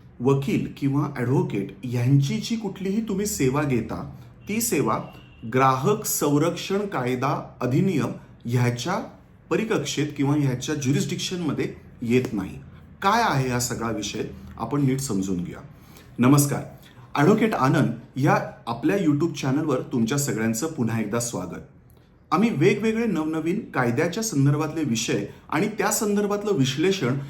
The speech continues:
हे तुमच्यासाठी घेऊन येत असतो. जर ॲडव्होकेट आनंद या चॅनलला तुम्ही आत्तापर्यंत सबस्क्राईब केलेलं नसेल, तर सबस्क्राईब नक्की करा, म्हणजे असे नवनवीन जे विषय आम्ही तुमच्यासाठी घेऊन येतो,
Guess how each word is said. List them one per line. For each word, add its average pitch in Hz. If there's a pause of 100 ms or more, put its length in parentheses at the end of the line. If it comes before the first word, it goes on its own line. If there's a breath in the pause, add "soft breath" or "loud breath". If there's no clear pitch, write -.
(140)
हे 202
तुमच्यासाठी 170
घेऊन 113
येत 98
असतो. - (460 loud breath)
जर 202
ॲडव्होकेट 185
आनंद 156
या 180
चॅनलला 147
तुम्ही 170
आत्तापर्यंत 147
सबस्क्राईब 139
केलेलं 123
नसेल, -
तर 113
सबस्क्राईब 151
नक्की 117
करा, 95 (400 loud breath)
म्हणजे 180
असे 143
नवनवीन 180
जे 220
विषय 147
आम्ही 165
तुमच्यासाठी 151
घेऊन 139
येतो, 151